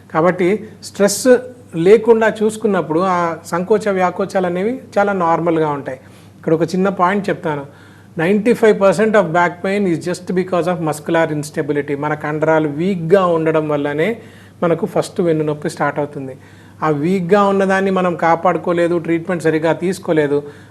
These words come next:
అది లోపలున్న వెన్నుముక మీదకి, లోపలున్న డిస్క్లోకి, లోపలున్న స్పైనల్ నర్వ్స్ మీదకి, లోపలున్న, ఆ, స్పైనల్ కార్డ్ మీదకి కూడా ఎంటర్ అయిపోతుంది. అది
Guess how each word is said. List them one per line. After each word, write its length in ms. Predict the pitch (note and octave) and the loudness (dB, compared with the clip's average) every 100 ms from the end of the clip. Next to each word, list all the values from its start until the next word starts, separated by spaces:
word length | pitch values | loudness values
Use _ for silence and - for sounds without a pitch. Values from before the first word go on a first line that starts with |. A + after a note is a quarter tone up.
| - | -4
అది 120 | D3 | 4
లోపలున్న 440 | D#3+ D3+ D#3+ D#3 | 4 6 4 2
వెన్నుముక 480 | D3 D3+ E3 F3 E3+ | 2 0 0 -2 -2
మీదకి, 580 | E3+ E3+ E3 E3 F3 F3 | -2 -2 -4 -2 -2 0
లోపలున్న 420 | D#3 D3 D#3 D3+ D3 | 0 0 0 0 -2
డిస్క్లోకి, 800 | D3 D3+ - F3 E3+ F3+ F3 | -4 -6 -2 0 0 -2 -2
లోపలున్న 460 | E3 D3 D3+ D3+ D3+ | 2 2 2 -2 -4
స్పైనల్ 440 | D3 D#3 D#3+ F#3+ | -4 -4 -2 -2
నర్వ్స్ 280 | F3+ E3+ - | 0 -2 -2
మీదకి, 400 | E3+ D#3+ F3 F#3+ - - - - | -4 -2 -4 -4 -10 -20 -20 -2
లోపలున్న, 520 | F3 D#3+ F3+ F3 G3+ A#3+ - - - F#3 | 0 0 0 0 -2 -4 -10 -20 -8 -2
ఆ, 120 | F3 | -2
స్పైనల్ 460 | - F3+ G#3+ A#3+ | 0 0 4 4
కార్డ్ 240 | A3+ G3 F3+ | 4 2 2
మీదకి 260 | E3+ D#3+ | -2 -2
కూడా 340 | D#3+ E3 D#3 F#3 | -2 0 0 0
ఎంటర్ 220 | D3+ D#3 | -4 -2
అయిపోతుంది. 560 | D3 D3+ C#3 C#3 C#3 D3 | -2 -2 -6 -8 -10 -4
అది 440 | D#3+ G3 F3+ G#3 | 0 0 0 -4